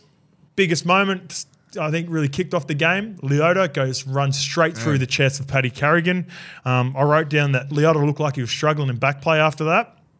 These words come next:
Speaker 1: But then Herbie Farnworth drops the ball,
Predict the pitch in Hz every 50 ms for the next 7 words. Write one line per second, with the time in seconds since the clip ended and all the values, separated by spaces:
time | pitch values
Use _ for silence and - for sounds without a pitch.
0 | _ _ _ _ _ _ _ _ _ _ _ - - - _ _ _ _ _ _
1 | - 135 131 139 131 131 135 135 - - - - 151 170 170 175 170 143 - 151
2 | 147 156 156 147 143 135 135 139 - - 139 139 139 - 139 113 131 131 127 127
3 | 139 170 208 185 170